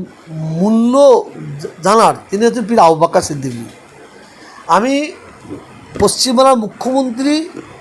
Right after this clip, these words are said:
ওনাকে শ্রদ্ধা করি, ভালোবাসি, সম্মান করি। ওনাকে বললাম, "আজকে এই ব্যাপার আছে, আমি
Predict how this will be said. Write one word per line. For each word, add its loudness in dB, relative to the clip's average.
ওনাকে 2
শ্রদ্ধা 0
করি, -2
ভালোবাসি, 0
সম্মান 0
করি। -8
ওনাকে 2
বললাম, 2
"আজকে 2
এই 4
ব্যাপার 2
আছে, -2
আমি -2